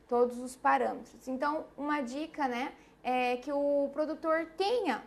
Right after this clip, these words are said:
um kit de produ-, do produtor, um kit de, de reagentes, né, pra que ele possa também tá ali monitorando a qualidade de água de cada parâmetro. Isso aí é essencial.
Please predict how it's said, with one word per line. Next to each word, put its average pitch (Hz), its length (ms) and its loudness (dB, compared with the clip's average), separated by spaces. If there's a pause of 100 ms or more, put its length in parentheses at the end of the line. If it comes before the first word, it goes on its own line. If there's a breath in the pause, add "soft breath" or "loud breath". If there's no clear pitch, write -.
(120)
um 262 160 -2
kit 247 380 -8
de 214 140 -14
produ-, 220 340 -8
do 226 140 -6
produtor, 233 720 -4
um 240 120 -4
kit 262 400 -10
de, 220 240 -12
de 226 200 -10
reagentes, 233 720 -6
né, 254 180 -6 (400 loud breath)
pra 269 160 2
que 269 80 -4
ele 294 160 2
possa 285 400 4
também 262 480 -4 (240)
tá 269 220 6
ali 262 200 0
monitorando 269 1000 -4 (300 loud breath)
a 254 280 2
qualidade 247 560 2
de 254 80 0
água 240 240 0
de 240 100 -6
cada 247 340 -2
parâmetro. 233 560 -4
Isso 233 160 -10
aí 233 180 -2
é 233 80 -2
essencial. 254 600 -8